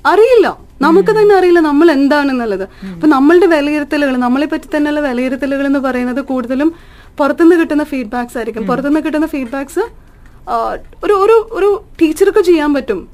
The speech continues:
Speaker 2: Yeah.
Speaker 1: ഡാമേജും ചെയ്യാൻ പറ്റും, അതുപോലെ ഒരു മേജർ ഒരു, ആ, അച്ചീവ്മെന്റ് ഒരു കുട്ടിയിൽ ഉണ്ടാക്കാൻ ടീച്ചർക്ക് കഴിയും.
Speaker 2: Correct.
Speaker 1: ഒരു വേർഡ് മതി, ഒരു, ഒരു ചെറിയൊരു ബിഹേവിയറൽ ഇഷ്യൂ ഉണ്ടാകുമ്പം നിങ്ങളുടെ ഒരു നോട്ടം മതി.
Speaker 2: ഉം.
Speaker 1: ആ നോട്ടത്തിലൂടെ നിങ്ങൾ കൺവേ ചെയ്യുന്ന ഒരുപാട് കാര്യങ്ങളുണ്ട്.
Speaker 2: അതെ.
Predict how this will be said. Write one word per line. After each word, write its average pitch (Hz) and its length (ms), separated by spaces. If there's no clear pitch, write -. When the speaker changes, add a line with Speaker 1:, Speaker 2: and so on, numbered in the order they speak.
Speaker 2:
Yeah. 185 280
Speaker 1:
ഡാമേജും 349 500
ചെയ്യാൻ 370 240
പറ്റും, 359 280
അതുപോലെ 302 340
ഒരു 415 240
മേജർ 349 440
ഒരു, 320 460
ആ, 247 380
അച്ചീവ്മെന്റ് 330 540
ഒരു 311 60
കുട്ടിയിൽ 294 360
ഉണ്ടാക്കാൻ 285 340
ടീച്ചർക്ക് 269 360
കഴിയും. 233 300
Speaker 2:
Correct. 214 280
Speaker 1:
ഒരു 349 100
വേർഡ് 330 380
മതി, 247 280
ഒരു, 226 200
ഒരു 269 260
ചെറിയൊരു 302 400
ബിഹേവിയറൽ 277 480
ഇഷ്യൂ 285 220
ഉണ്ടാകുമ്പം 269 380
നിങ്ങളുടെ 294 280
ഒരു 349 80
നോട്ടം 302 540
മതി. 208 360
Speaker 2:
ഉം. 185 420
Speaker 1:
ആ 302 100
നോട്ടത്തിലൂടെ 370 560
നിങ്ങൾ 339 260
കൺവേ 302 260
ചെയ്യുന്ന 311 220
ഒരുപാട് 294 360
കാര്യങ്ങളുണ്ട്. 262 720
Speaker 2:
അതെ. 175 220